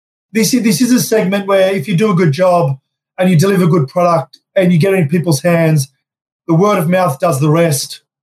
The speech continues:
And, um, the product does hang around for a long time. At the same time, and every,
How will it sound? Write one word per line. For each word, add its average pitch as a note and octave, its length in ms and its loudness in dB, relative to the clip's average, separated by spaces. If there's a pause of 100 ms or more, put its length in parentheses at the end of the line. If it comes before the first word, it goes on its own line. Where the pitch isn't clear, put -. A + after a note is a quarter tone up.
(400)
And, F3 320 0 (160)
um, E3+ 280 0
the D#3 100 -2
product F#3 320 -2
does F3+ 160 0
hang F3+ 180 -2
around E3+ 260 0
for E3+ 120 -2
a E3 40 0
long E3 180 2
time. D#3+ 480 0 (500)
At F3+ 100 -2
the F#3+ 80 -2
same G3+ 380 -2
time, F3 640 -2 (420)
and F3+ 140 0
every, G3 360 0